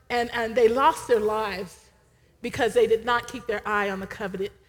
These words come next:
on, on the ark. They did not keep, uh, their countenance. They did not obey the laws of God. And so they ended up li-, losing everything. That family ended up losing everything. And that's what I wanna say to you, church, today, is that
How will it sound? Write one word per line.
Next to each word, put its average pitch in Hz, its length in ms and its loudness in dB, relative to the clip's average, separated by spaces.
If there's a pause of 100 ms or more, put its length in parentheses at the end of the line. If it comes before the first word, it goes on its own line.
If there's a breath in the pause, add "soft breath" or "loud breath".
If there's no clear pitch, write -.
(260 soft breath)
on, 233 180 2
on 226 180 -4
the 220 120 -4
ark. 214 240 -2
They 208 140 2
did 202 140 -2
not 233 240 -4 (420 soft breath)
keep, - 400 -6
uh, 196 260 -2 (160)
their 220 140 -2
countenance. 240 640 -6
They 233 120 -2
did 220 120 -6
not 220 200 -4 (200)
obey 214 340 0
the 202 140 -2
laws 202 560 0 (260 soft breath)
of 196 180 -4
God. 208 380 0 (240 soft breath)
And 226 140 -2
so 247 160 2
they 262 140 0
ended 294 320 -2
up 226 160 0
li-, 240 260 6
losing 233 480 -6 (100)
everything. 202 540 -6 (260)
That 240 280 0
family 233 300 -4
ended 208 220 -6
up 196 120 -8
losing 202 320 -6
everything. 202 320 -6 (300 soft breath)
And 247 120 -2
that's 359 180 4
what 330 100 2
I 269 80 2
wanna 254 160 -2
say 240 220 2
to 240 120 -10
you, 233 140 -10
church, - 340 -8
today, 208 260 -2
is 208 100 0
that 214 180 -4